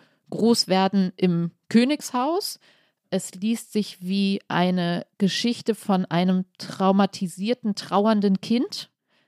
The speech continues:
Das fand ich doch durchaus sehr, sehr interessant. Also eine Therapiegeschichte, man würde jetzt auf Millennial sagen, ein Trauma-Plot.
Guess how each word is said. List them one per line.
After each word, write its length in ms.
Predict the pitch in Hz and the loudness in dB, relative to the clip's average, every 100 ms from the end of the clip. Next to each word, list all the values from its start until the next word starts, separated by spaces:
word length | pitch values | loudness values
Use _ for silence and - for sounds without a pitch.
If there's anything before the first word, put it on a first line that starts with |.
| _ | _
Das 100 | - | -4
fand 240 | 220 196 - | 0 2 0
ich 260 | - - - | -10 -14 -2
doch 200 | 202 - | -2 0
durchaus 460 | 202 208 190 - | -2 -2 -4 -4
sehr, 260 | 180 226 233 | 0 4 4
sehr 220 | 208 190 | 2 0
interessant. 520 | 196 - 202 208 220 | -2 -4 -4 -2 -2
Also 180 | - 175 | -2 0
eine 200 | 180 196 | 4 2
Therapiegeschichte, 920 | - 196 185 - 262 269 - 269 - | 2 -4 -4 -4 -4 -4 -4 -6 -2
man 180 | 220 185 | 0 0
würde 140 | 190 196 | 0 2
jetzt 360 | 185 - - | 0 -2 -2
auf 180 | 175 - | -2 2
Millennial 540 | 190 180 185 220 196 | 2 4 4 4 4
sagen, 340 | 185 175 185 185 | 4 0 0 -2
ein 280 | 170 170 175 _ _ _ | -2 -2 -6 _ _ _
Trauma-Plot. 920 | - 214 196 240 226 - 226 262 - | 0 2 4 4 4 2 0 0 -2